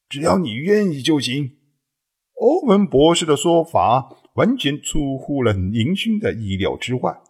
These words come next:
“就这么简单？”“只要你愿意接任帝国国家实验室首席专家的位置，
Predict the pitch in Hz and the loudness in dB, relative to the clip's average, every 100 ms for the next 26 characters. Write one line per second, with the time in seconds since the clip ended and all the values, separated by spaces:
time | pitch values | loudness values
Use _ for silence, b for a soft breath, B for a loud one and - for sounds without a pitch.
0 | _ _ _ _ _ _ _ _ _ _ | _ _ _ _ _ _ _ _ _ _
1 | _ _ _ - 247 254 233 117 80 80 | _ _ _ -10 -4 0 0 0 -2 0
2 | 147 262 - _ _ _ _ _ _ _ | 0 -2 -8 _ _ _ _ _ _ _
3 | _ - - _ _ - b b _ 82 | _ -18 -18 _ _ -20 b b _ -2
4 | 104 127 120 92 B B B - 120 135 | 0 2 2 0 B B B 2 2 4
5 | 185 185 165 120 - 180 175 175 180 110 | 4 4 4 0 2 4 6 6 4 2
6 | 101 - 107 110 98 98 95 113 135 147 | -4 -6 -2 2 2 2 0 2 2 4
7 | 135 127 113 131 160 139 113 143 123 104 | 2 2 -2 0 0 2 0 0 0 0
8 | 127 156 196 190 180 190 170 185 190 196 | 2 2 2 0 2 2 4 2 4 4
9 | 180 117 95 82 62 - | 4 4 0 -4 -8 -14